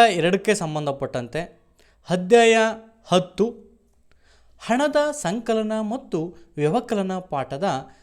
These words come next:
ಚಟುವಟಿಕೆಗಳು ಮತ್ತು ಅಭ್ಯಾಸದ ಪ್ರಶ್ನೆಗಳಿಗೆ ಉತ್ತರವನ್ನು ನೋಡೋಣ. ಒಂದು ರೂಪಾಯಿಗೆ ನೂರು ಪೈಸೆ.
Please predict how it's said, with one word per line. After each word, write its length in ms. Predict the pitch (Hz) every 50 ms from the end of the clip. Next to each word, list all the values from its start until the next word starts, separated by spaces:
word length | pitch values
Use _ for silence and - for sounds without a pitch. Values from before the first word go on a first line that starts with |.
| _ _ _ -
ಚಟುವಟಿಕೆಗಳು 640 | - 180 180 254 233 240 226 214 220 190 175 175 185 180
ಮತ್ತು 220 | 170 165 165 - - -
ಅಭ್ಯಾಸದ 520 | 147 143 151 156 214 233 233 226 226 202 190
ಪ್ರಶ್ನೆಗಳಿಗೆ 500 | 185 - 151 - - 147 135 135 143 156 143
ಉತ್ತರವನ್ನು 440 | 131 - - - 120 117 127 175
ನೋಡೋಣ. 360 | 180 147 123 113 113 107 107 110 110 110 - _ _ _ _ _ _ _ _ _ - - _ _ _ -
ಒಂದು 320 | 170 190 220 254 262 294 269
ರೂಪಾಯಿಗೆ 520 | 240 208 - 208 196 190 180 175 180 196 190 180 156
ನೂರು 340 | 156 165 185 220 277 294 262 285
ಪೈಸೆ. 400 | - 151 131 113 - - 139